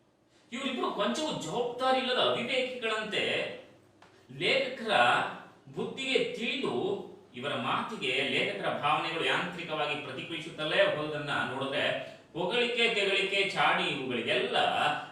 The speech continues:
ಲೇಖಕರ ಮನಸ್ಸಿನ ಮೇಲೆ ಎಂಥ ಹಿಡಿತ ಇದೆ ಎಂದು ಆಶ್ಚರ್ಯ ಆಗುತ್ತೆ. ಅಲ್ರಿ, ಮುನ್ಸಿಪಾಲಿಟಿಯವರು ಭಾಷಣ ತರಿಸಿ ಆ ಕಂತ್ರಿ ನಾಯಿಗಳನ್ನ ಸಾಯಿಸೋದ್ ಬಿಟ್ಟು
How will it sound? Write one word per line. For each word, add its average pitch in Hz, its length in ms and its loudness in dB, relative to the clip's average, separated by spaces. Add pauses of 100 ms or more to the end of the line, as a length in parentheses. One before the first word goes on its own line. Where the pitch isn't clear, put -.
ಲೇಖಕರ - 560 0
ಮನಸ್ಸಿನ 170 340 -2
ಮೇಲೆ 135 240 -2
ಎಂಥ 127 540 -4
ಹಿಡಿತ 127 280 -2
ಇದೆ 135 200 2
ಎಂದು 123 420 -4
ಆಶ್ಚರ್ಯ - 400 -4
ಆಗುತ್ತೆ. - 460 -8 (1000)
ಅಲ್ರಿ, - 640 -4 (440)
ಮುನ್ಸಿಪಾಲಿಟಿಯವರು 165 920 0
ಭಾಷಣ 175 640 0
ತರಿಸಿ 180 320 -4
ಆ 151 140 2
ಕಂತ್ರಿ 165 400 -2
ನಾಯಿಗಳನ್ನ 180 520 0
ಸಾಯಿಸೋದ್ 151 480 0
ಬಿಟ್ಟು 139 580 -2